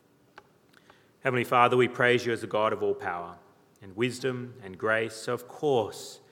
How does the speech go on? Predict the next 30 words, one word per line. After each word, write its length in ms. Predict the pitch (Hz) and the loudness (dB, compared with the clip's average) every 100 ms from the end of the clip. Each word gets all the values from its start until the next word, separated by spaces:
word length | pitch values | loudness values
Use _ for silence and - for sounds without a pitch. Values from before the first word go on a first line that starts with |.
| _ _ | _ _
you 160 | 131 143 | -6 -6
finish 540 | - 127 98 82 - | -4 -6 -6 -10 -14
what 240 | 87 85 95 | -16 -16 -18
you 80 | 80 | -18
start. 540 | - 87 82 - _ _ _ _ _ _ _ _ 117 | -16 -16 -18 -20 _ _ _ _ _ _ _ _ -4
Oh 80 | |
Lord, 240 | 113 110 104 | 0 0 0
we 100 | 110 | -2
thank 280 | 117 117 113 | -4 -4 -6
you 40 | |
for 120 | 117 | -10
beginning 340 | 107 117 113 110 | -6 -6 -4 -4
your 120 | 104 | -4
good 220 | 113 104 | -4 -2
work 240 | 107 107 | -2 -2
of 80 | 104 | -6
salvation 540 | - 104 101 98 104 101 | -8 -4 -4 -4 -8 -14
in 140 | 92 | -14
us. 480 | 85 - - - - _ _ _ _ _ _ _ _ _ _ | -16 -18 -20 -20 -20 _ _ _ _ _ _ _ _ _ _
And 520 | 107 107 110 107 104 - - _ _ _ _ _ | -10 -6 -6 -8 -14 -18 -20 _ _ _ _ _
we 160 | 120 117 | -6 0
ask 580 | 120 135 131 - - - | 2 2 0 -8 -14 -8
that 220 | 120 123 | -6 -2
you 60 | |
would 120 | 123 123 | -4 -4
forgive 260 | 113 92 | -6 -6
us 340 | 85 - - - | -8 -14 -20 -14
for 80 | 113 | -8
the 120 | 107 | -4
doubts 680 | 110 107 101 - - - | 0 0 0 -8 -16 -18